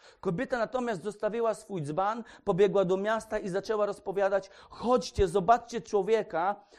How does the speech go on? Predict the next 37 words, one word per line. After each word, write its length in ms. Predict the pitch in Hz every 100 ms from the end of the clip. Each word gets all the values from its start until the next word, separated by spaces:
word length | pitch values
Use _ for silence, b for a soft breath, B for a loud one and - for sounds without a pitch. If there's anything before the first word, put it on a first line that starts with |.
| B
który 260 | - 214
mi 120 | 214 190
powiedział 600 | 196 185 226 220 220 220
o 40 |
wszystkim, 440 | - 233 - 233 196
co 140 | 202
zrobiłam. 640 | 190 185 196 165 113 104 - _ _ b b
Czy 140 | - 220
to 140 | 208
nie 200 | 202 233
jest 280 | 254 226 -
Chrystus?" 760 | - 214 202 - 233 254 - _ B B B
Wyszli 460 | 147 160 262 - 214
zatem 300 | 214 214 170
z 80 | 170
miasta 500 | 226 226 180 185 202
i 140 | 208
ruszyli 360 | 190 - 208 190
w 40 |
jego 200 | 190 185
stronę. 500 | - 190 143 101 80 _ _ _ _ _ _ _ _ _ _ _ _ _ - B B
Tymczasem 460 | 180 175 277 269 220
uczniowie 380 | - 247 240 233
prosili 440 | 214 - 220 202
go: 120 | 196
"Nauczycielu, 640 | 202 214 214 226 262 220 160
zjedz 380 | 151 123 - -
coś". 360 | 95 82 _ _ _ _
On 180 | 139 165
im 100 | 175
od-, 180 | 165 - -
on, 380 | 165 190 190 - 156
y, 240 | 160 160
on 200 | 185 220
im 100 | 202
jednak 340 | 190 185 -
odpowiedział: 640 | 175 - 156 170 160 170